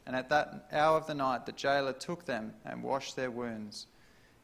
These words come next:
And immediately he and all his household were baptized.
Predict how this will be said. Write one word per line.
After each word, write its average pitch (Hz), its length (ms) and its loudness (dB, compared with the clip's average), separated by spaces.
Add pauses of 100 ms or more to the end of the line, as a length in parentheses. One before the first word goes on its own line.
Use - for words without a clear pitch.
And 120 100 -6
immediately 127 680 -2
he 135 280 -6
and 123 140 -4
all 120 120 -2
his 120 140 -6
household 117 640 -4
were 113 140 -8
baptized. 104 840 -8